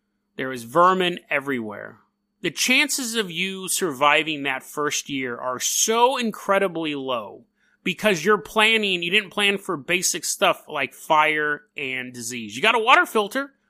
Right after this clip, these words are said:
but you didn't remember the ten million cockroaches that are just gonna swarm your house, suffocate you while you're sleeping. If you really want to prepare, you have to prepare for everything,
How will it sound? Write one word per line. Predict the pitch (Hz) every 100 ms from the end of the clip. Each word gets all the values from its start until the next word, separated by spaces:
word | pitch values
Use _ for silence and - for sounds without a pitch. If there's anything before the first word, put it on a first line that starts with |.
| -
but | 202
you | 214
didn't | 185 247 254 220
remember | 220 208 226 214 190 180 180
the | 175 185 175 135 -
ten | - 180 254 262
million | 262 254 233 190
cockroaches | 190 208 - 165 139 147
that | 156
are | 160
just | 156 -
gonna | 175
swarm | - - 165 175 185 190
your | 175 147
house, | 160 151 113 - - _ _ _
suffocate | - 196 170 170 147
you | 160
while | 139
you're | 131
sleeping. | 107 - 143 123 113 _ _ _ _ _ _ _ -
If | 180
you | 226 214
really | 226 339 381 359
want | 240 233 233 -
to | - 185
prepare, | - 208 180 - 180 143 117
you | 117 170 170
have | 262 285 -
to | 208
prepare | - 208 - 190 180
for | - 143
everything, | 180 185 131 - - -